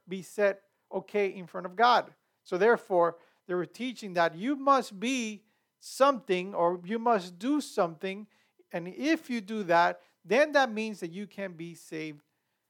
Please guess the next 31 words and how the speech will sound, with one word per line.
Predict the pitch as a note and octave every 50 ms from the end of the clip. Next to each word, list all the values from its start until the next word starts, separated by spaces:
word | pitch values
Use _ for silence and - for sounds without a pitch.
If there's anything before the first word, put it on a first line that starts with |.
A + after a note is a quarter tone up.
| _ _ _ _ _ _ _ _ _ _ _ _ _ -
uh, | D#3+ D3 C#3+ C#3 C3+ - - _ _ _ _
and | G3+ E3 D#3+ D#3 D3+
be | F3+ F3+ F3+ E3 D#3 - _ _ _ _ _ _ _ _ _ _ _
in | F3 E3+
accordance | E3 - - F3 E3+ D#3+ D#3+ D#3 C#3+ -
to | - - E3 D#3 D3+ D3 C3+ - _
how | D#3+ D#3
God | C#3+ C3+ C#3+ F3 E3+ E3+ - D3 D3+ C#3+
wants | E3 F3+ F3 D#3 C#3 C3 - -
you | - C3 A#2+ -
to | C#3 A#2+
be. | A#2+ B2 A#2 B2 _ _ _ _ _ _ _ _ _ _ _ _ _ _ _ _ _ _ _ _ _ _ _ _ _ _ _ _ _ _ _ _ _ _ _ _
For | _ E3 E3
them, | A3 C#4 D#4
it | D#4+ C#4
was | B3+ B3 G#3+ - B3+
almost | B3 B3+ C4+ A3+ A3
like | A#3+ A3+ - G#3
it | F#3+ F#3
was | F#3+ E3+ G3
an | F#3+ F3+ - - _ _ -
outward | F3+ G3+ B3+ C#4+ D4 C4 A3 A3 A3+ G#3+ G#3+ G#3+ F#3+ E3+
demonstration | G3 F#3 F#3 F#3+ E3+ - - - A3 A#3 B3 G3+ - - F#3+ E3 E3 E3
when | E3 E3+ F3 E3+
it | E3 D#3
should | - - - A3+ C4 A#3+
have | G3+ G#3+ G#3 F3+ D#3+
been | D#3 F3+ F#3 F#3 F3+ F3 _ _ _ _ _ _ _
about | - D3+ C#3 C#3+ F3+ F#3 F#3+ - - - - D#3
the | C#3 D#3+ E3 - _ _ _
inward | - B3+ D4 C#4 A#3 F3 E3 E3 E3+ D#3+